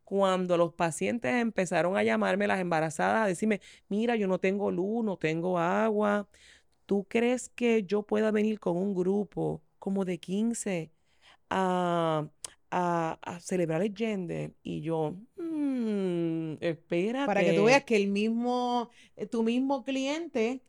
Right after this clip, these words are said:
Speaker 1: Me dice
Speaker 2: te lleva a más.
Speaker 1: Es que
Speaker 2: Y
Speaker 1: así ha
Speaker 2: te va
Speaker 1: sido.
Speaker 2: lleva-, te va llevando a,
Speaker 1: As-
Speaker 2: a, a tu negocio, te va inspirando y te va dando hasta la ruta.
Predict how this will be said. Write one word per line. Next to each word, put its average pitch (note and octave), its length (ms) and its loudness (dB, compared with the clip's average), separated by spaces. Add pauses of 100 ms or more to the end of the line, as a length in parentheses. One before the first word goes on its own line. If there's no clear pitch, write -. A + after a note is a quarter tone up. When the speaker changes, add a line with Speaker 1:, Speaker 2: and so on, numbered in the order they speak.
Speaker 1:
Me C#3+ 200 0
dice B2+ 200 0
Speaker 2:
te G#3+ 420 6
lleva A3+ 580 2
a F#3 120 -8
más. G3+ 420 -8 (220)
Speaker 1:
Es D3 100 -6
que - 120 -6
Speaker 2:
Y - 0 -
Speaker 1:
así A3 140 2
ha G#3+ 40 6
Speaker 2:
te G#3+ 100 6
va G3 300 6
Speaker 1:
sido. G#3 60 6
Speaker 2:
lleva-, G#3+ 360 2
te G3+ 160 0
va F#3+ 160 2
llevando G#3 720 -2
a, E3 300 0
Speaker 1:
As- D#3 80 0 (160)
Speaker 2:
a, - 100 -4
a F3+ 160 -8
tu F#3+ 120 -4
negocio, G3 480 -2
te E3 100 -4
va E3 200 -2
inspirando G3+ 580 -2
y G3+ 60 0
te E3+ 120 -2
va F3 240 -2 (220)
dando A#3+ 260 0
hasta B3+ 160 0
la G3 120 2
ruta. F3 400 -4